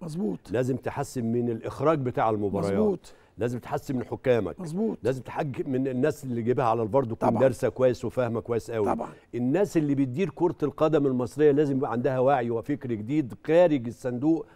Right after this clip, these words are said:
Speaker 2: مش في الصندوق نفسه.
Speaker 1: مظبوط. الارتقاء بالمدربين.
Speaker 2: لا، ما هو ده
Speaker 1: الارتقاء بالإداريين.
Speaker 2: طيب. انت شايف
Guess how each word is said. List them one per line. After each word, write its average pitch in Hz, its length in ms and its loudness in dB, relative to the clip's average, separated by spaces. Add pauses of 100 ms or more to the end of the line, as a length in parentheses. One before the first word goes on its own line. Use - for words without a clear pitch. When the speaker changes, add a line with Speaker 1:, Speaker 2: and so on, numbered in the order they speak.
(100)
Speaker 2:
مش 131 200 -2
في - 80 -12
الصندوق 110 460 -4
نفسه. 95 200 -8
Speaker 1:
مظبوط. 165 280 -8
الارتقاء 220 600 -2
بالمدربين. 190 1080 0
Speaker 2:
لا، 110 160 -6
ما 113 160 -2
هو 110 40 -2
ده 135 180 2
Speaker 1:
الارتقاء 208 500 -2
بالإداريين. 208 800 0
Speaker 2:
طيب. 107 280 0 (1080)
انت 151 400 2 (260)
شايف 233 520 0